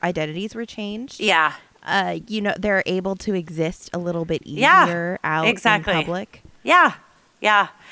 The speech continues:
Speaker 1: Oh,
Speaker 2: And, like,
Speaker 1: I'm glad
Speaker 2: their
Speaker 1: they're all
Speaker 2: names,
Speaker 1: doing so well.
Speaker 2: yeah, their names have never been released. Pictures have never been released. Um, you know, so that's why we refer to 'em as the names they had at birth because, uh,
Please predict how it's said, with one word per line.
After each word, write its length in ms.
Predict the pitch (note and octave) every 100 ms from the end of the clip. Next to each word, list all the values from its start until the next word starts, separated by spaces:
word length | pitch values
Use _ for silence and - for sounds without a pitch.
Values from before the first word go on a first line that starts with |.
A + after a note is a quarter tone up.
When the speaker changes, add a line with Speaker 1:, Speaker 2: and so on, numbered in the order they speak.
| -
Speaker 1:
Oh, 140 | C#4+ -
Speaker 2:
And, 220 | A3+ G#3+
like, 160 | G3+ E4
Speaker 1:
I'm 60 |
glad 20 |
Speaker 2:
their 120 | G#3+ G#3
Speaker 1:
they're 80 |
all 60 | A3
Speaker 2:
names, 240 | C4+ D4 D4
Speaker 1:
doing 280 | G#4+ F#4 -
so 180 | - G3
well. 180 | E3+ E3+
Speaker 2:
yeah, 420 | F#4 F#4+ D4+ G#3+
their 200 | F#3+ A#3
names 340 | A3+ A#3 B3+ -
have 160 | B3
never 220 | B3 A#3 A#3+
been 180 | A#3
released. 440 | A#3 A3+ A#3 A3+ -
Pictures 420 | A3 - G#3 G3+
have 100 | G3+
never 240 | G#3 G3
been 200 | F#3+ G3+
released. 540 | G3+ G3 F#3+ F#3+ - - -
Um, 440 | F3+ E3 D3+ D#3 - - - - - - _ -
you 160 | F#3+ F3+
know, 320 | E3 D#3+ E3+ _
so 280 | - G#3+ F3+
that's 360 | D#3 F3 F3+ -
why 100 | F3
we 140 | E3
refer 340 | E3+ E3 D#3+ D#3
to 180 | -
'em 120 | D3+ D#3
as 140 | C#3
the 100 | D3+
names 320 | D3 D3 -
they 160 | D3 D3
had 260 | D3 C#3
at 160 | C3+ -
birth 380 | A#3+ D#4+ - -
because, 800 | F3 - E3 D#3+ D#3 D3 - - _
uh, 560 | E3 D#3 C#3+ C#3+ C3+